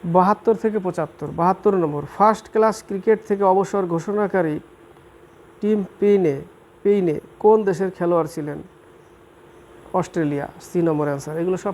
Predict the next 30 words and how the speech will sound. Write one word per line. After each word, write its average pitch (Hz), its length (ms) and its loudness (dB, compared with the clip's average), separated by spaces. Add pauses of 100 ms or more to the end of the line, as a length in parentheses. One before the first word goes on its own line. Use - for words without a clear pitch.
কারেন্ট 165 260 -2
অ্যাফেয়ার্স। - 540 -10 (560)
তেহাত্তর 202 280 4
নম্বর, 170 260 0 (100)
পশ্চিমবঙ্গের 220 600 2
পর্যটন 214 600 0
শিল্পের 196 400 0
ব্র্যান্ড 185 360 0
অ্যাম্বাসেডর 190 520 -2
হিসেবে 180 340 -2 (100)
কাকে 180 320 0
নিযুক্ত 196 380 -2
করা 180 220 -2
হয়েছে? 170 240 -2
দেব, 147 320 -4 (280)
সি - 160 -10
নম্বর 151 220 -6
অ্যান্সার। 147 340 -10 (1080)
চুয়াত্তর 190 340 2
নম্বর, 180 240 2
সম্প্রতি 196 500 0 (100)
কোন 220 240 2
দেশের 196 280 0 (600)
মাউন্ট 185 480 2 (480)
মেরাপি 180 560 0
আগ্নেয়গিরি 180 540 2
থেকে 180 340 -2
অগ্নুৎপাতের 190 680 0
ঘটনা 180 360 0
ঘটল? 170 260 -2